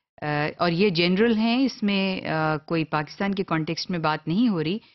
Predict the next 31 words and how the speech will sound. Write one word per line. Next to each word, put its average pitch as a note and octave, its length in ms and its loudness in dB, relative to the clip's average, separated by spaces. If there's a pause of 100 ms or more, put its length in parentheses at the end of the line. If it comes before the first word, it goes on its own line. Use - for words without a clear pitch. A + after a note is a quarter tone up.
(280)
एक F3 100 0
generally A3 460 4
these E3+ 320 2
are D#3+ 60 -4
the D#3 140 -2
characteristic D#3 760 -4
of - 20 -12 (120)
parliamentary D3 600 -4 (100)
form C3+ 160 -4
of C#3+ 140 -4
government। G#3+ 420 -2 (520)
एक D4 240 2
तो D4 80 4
चीज़ A#3+ 300 4
जिसका, G3 480 0
अ, E3 360 0 (480)
थोड़ी G3 200 0
सी G#3+ 220 -2
इसमें, F#3+ 580 -4
अम, D#3 460 -4 (520)
दोबारा D#3+ 440 2
से F#3 420 -2
रीइंफोर्स F#3+ 680 0
इस, - 260 -6
अ, D#3 240 -4
आइडिया D3+ 320 0
को E3+ 160 -4
करेंगे D3 480 -6 (560)
कि A3 280 6
fusion A3 580 2
of F#3+ 160 -2